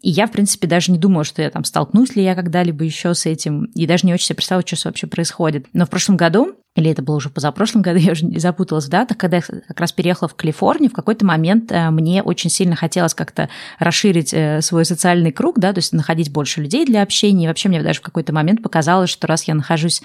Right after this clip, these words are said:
здесь, в самом Сан-Франциско, в центре этой Кремниевой долины, и что на самом деле здесь наверняка же есть много всяких интересных проектов и инициатив, и мне даже показалось в какой-то момент, что, возможно, я, что называется, засиделась на Бали, да,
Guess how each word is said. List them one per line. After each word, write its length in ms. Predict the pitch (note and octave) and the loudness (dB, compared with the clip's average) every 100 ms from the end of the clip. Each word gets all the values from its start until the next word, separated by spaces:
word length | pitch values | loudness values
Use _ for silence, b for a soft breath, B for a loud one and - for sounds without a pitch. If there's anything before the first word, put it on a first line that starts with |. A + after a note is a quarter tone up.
| _ | _
здесь, 580 | C3+ C3 E3 E3+ D#3+ - | -6 -2 2 2 2 -2
в 180 | D3+ D3 | -4 -2
самом 300 | D#3+ D#3 D#3+ - D#3+ - E3 | 0 2 2 0 -2 0 0
Сан-Франциско, 640 | E3+ D#3+ E3+ - - D3+ - | 0 0 -2 -2 -4 -4 -2
в 40 | |
центре 520 | - E3+ F#3 F#3 D#3+ E3 | 0 4 4 2 2 0
этой 120 | - | -2
Кремниевой 540 | - F3 F#3 F3 F3+ | 0 4 4 4 2
долины, 560 | D#3+ F3 E3 F3+ E3 D#3 | 2 2 4 4 4 2
и 100 | D#3 | -2
что 180 | - D#3+ | -2 -2
на 80 | D#3 | 0
самом 180 | F3+ | 2
деле 140 | F3+ E3+ | 2 2
здесь 100 | - | 0
наверняка 420 | E3+ D#3 E3 F3 | 0 0 0 0
же 120 | D#3 | 0
есть 160 | D#3 - | -2 0
много 220 | E3+ D#3+ | 0 0
всяких 320 | - D3 - | -4 -6 -4
интересных 400 | E3 - E3 D#3+ - | -2 0 -2 -2 -2
проектов 420 | E3 E3+ - - | 0 0 -4 -2
и 40 | D#3+ | 0
инициатив, 540 | D#3 E3+ D3+ C4+ - - | 0 -2 -2 -2 -2 0
и 220 | F3 E3 | 2 4
мне 180 | D#3+ F#3 | 4 2
даже 140 | E3+ | 0
показалось 460 | - E3 D#3 E3+ - | -2 -2 0 0 -2
в 40 | |
какой-то 340 | - D#3 D#3 D#3 | -6 -6 -2 -2
момент, 260 | D#3+ E3 D#3+ | 0 0 -2
что, 280 | - D#3 B B B B - | -2 -2 B B B B 0
возможно, 420 | D#3+ F3 F3+ F3 | 2 4 4 2
я, 220 | D#3+ D#3 | 2 0
что 140 | - F3+ | 0 0
называется, 340 | E3 D#3+ D#3 | 2 0 0
засиделась 760 | C#3 - E3 C#3 E3 E4 B3+ | -2 -2 -2 -2 0 0 0
на 100 | F3+ | 0
Бали, 380 | D#3 D#3+ E3+ E3+ | 2 2 2 2
да, 320 | C#3 D3 D#3+ | 2 0 0